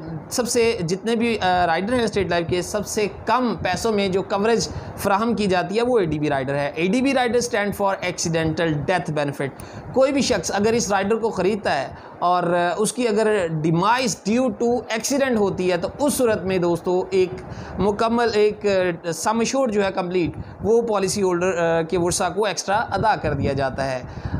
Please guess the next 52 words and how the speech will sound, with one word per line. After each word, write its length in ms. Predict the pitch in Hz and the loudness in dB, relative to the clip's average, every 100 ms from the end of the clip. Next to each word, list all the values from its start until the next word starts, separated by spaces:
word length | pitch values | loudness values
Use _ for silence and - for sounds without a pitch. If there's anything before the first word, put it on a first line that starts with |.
| - | 0
अ, 300 | 165 160 151 | 2 2 0
इसका 220 | 180 208 | -2 0
मतलब 300 | 185 175 180 | -2 -2 -2
ये 120 | 180 | 0
हुआ, 220 | 202 185 208 | 2 2 2
let's 200 | 196 - | 0 0
suppose 220 | 202 190 | -4 -2
किसी 200 | 196 208 | -2 0
ने 120 | 202 | 0
दस 240 | 185 247 | 0 0
लाख 140 | 262 247 | 0 0
sum 160 | 240 | -2
assured 300 | 220 208 202 | -2 0 0
की 80 | 185 | 0
policy 380 | 175 170 165 170 | -2 0 0 0
ख़रीदी 300 | 156 151 143 | 0 0 2
है 260 | 147 170 - - - - | 0 0 -4 -14 -16 -2
और 480 | 165 165 160 170 170 - - | 2 2 2 0 0 -4 -4
अगर 260 | 220 262 | 0 2
उनकी 300 | 240 233 214 | 2 2 0
डिमाइज 420 | 208 170 185 247 185 | 0 0 2 0 2
जो 80 | |
है 140 | 196 180 | 2 2
वो, 320 | 160 156 135 - - - | 0 -2 -4 -10 -20 -6
अ, 360 | 165 165 165 - | 0 0 0 -2
उसने 300 | 196 196 220 | -4 -2 -2
एडीबी 500 | 208 202 202 214 240 | 0 0 2 2 2
rider 280 | 196 175 214 | 2 0 -2
उसमें 260 | 214 208 | -2 -4
ख़रीदा 300 | 202 190 214 | -2 0 2
हुआ 220 | 220 185 180 | 2 2 0
है, 200 | 190 - | -2 -2
अगर 220 | 220 233 | 0 2
उनकी 360 | 240 226 208 220 | 0 -2 -4 -4
demise 400 | 175 196 240 226 | -2 0 0 0
हो 100 | 208 | 0
जाती 340 | 190 175 185 | 0 0 0
है 80 | 196 | 0
तो 100 | 196 | 0
उनके 280 | 214 240 240 | -2 0 0
वर्सा 360 | 190 202 269 | 0 0 0
को, 300 | 254 214 226 - - - 208 | 0 2 0 -2 -8 -6 0
अ, 160 | 214 | 2
double 440 | 220 175 220 269 269 | 2 2 2 2 0
sum 220 | 247 220 | -2 -2
assured 240 | 202 208 190 | 0 0 0
मिलेगा, 340 | 170 170 208 | -2 -2 0
यानी 320 | 220 185 190 | -2 -2 -2
दस 300 | 165 233 233 | -2 -2 0
लाख 200 | 247 196 | -2 -2
की 80 | 190 | -2
बजाय 340 | 170 170 220 | 0 2 0